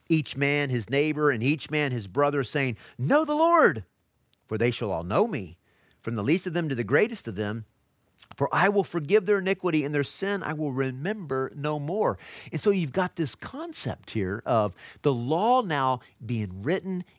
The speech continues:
in the heart. It's a new covenant. Now, what we have here is this is initiated in the Old Testament, in Jeremiah thirty-one. It's not ratified until the New Testament with the time of Christ. We could go to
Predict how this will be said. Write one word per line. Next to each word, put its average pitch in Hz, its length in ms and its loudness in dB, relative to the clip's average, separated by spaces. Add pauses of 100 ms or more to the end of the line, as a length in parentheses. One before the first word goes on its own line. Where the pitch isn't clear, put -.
in 113 160 -4
the 95 80 -8
heart. 135 420 -2 (200)
It's - 120 -8
a 135 60 0
new 156 240 2
covenant. 110 400 -2
Now, 123 160 0
what 185 180 0
we 269 140 -2
have 120 320 2
here 104 320 -2 (320)
is 123 220 0
this 156 240 2
is 123 260 0
initiated 127 880 -2 (260)
in 156 220 2
the 151 160 2
Old 147 220 2
Testament, 82 580 -8
in 110 140 -6
Jeremiah 104 460 0
thirty-one. 95 680 -4 (320)
It's - 200 0
not 185 220 -2
ratified 139 800 -2
until 135 240 -4
the 135 120 -4
New 185 180 -4
Testament 131 420 -4
with 170 120 -6
the - 40 -12
time 135 260 -4
of 139 120 -10
Christ. - 480 -6 (400)
We 147 120 4
could 147 200 -2
go 139 200 6
to 123 380 0